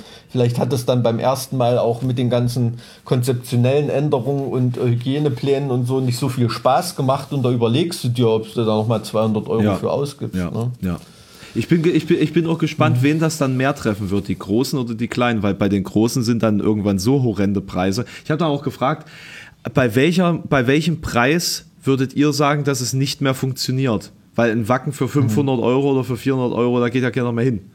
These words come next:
Speaker 2: Wir sind ja jetzt schon bei
Speaker 1: Mhm.
Speaker 2: zweihundert, was weiß ich, vierzig oder sowas.
Speaker 1: Mhm.
Speaker 2: Und dann, äh, nächstes Jahr quasi dann, f-, also wenn man das alles umsetzen muss, vielleicht bei dreihundert Euro.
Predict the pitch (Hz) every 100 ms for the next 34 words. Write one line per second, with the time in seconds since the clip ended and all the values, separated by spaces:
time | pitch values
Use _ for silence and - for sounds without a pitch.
0 | _ _ 110 120 143 127 127 117 107 113
1 | 110 110 107 104 - 98 98 101 98 123
2 | - 98 92 92 98 107 120 - - -
3 | - - - 117 110 117 113 117 107 -
4 | 117 120 95 101 120 127 131 123 139 123
5 | 120 117 117 113 117 107 - - - -
6 | 104 - 98 107 107 - 117 120 113 104
7 | 113 135 135 143 143 131 131 117 117 117
8 | - 110 135 156 156 147 120 131 139 143
9 | 165